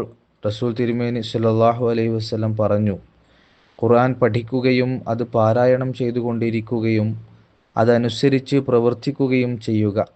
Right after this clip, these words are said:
അങ്ങനെയുള്ള വ്യക്തിയുടെ ഉദാഹരണം കസ്തൂരി നിറച്ച ഒരു സഞ്ചി പോലെയാകുന്നു.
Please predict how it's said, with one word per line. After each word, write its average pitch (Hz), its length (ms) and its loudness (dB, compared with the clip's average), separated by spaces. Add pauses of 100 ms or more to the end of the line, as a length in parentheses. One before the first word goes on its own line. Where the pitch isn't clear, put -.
(760)
അങ്ങനെയുള്ള 131 440 2
വ്യക്തിയുടെ 131 540 0
ഉദാഹരണം 127 800 0 (220)
കസ്തൂരി 131 420 -2
നിറച്ച 127 420 0
ഒരു 117 340 0
സഞ്ചി 110 360 -2
പോലെയാകുന്നു. 107 720 2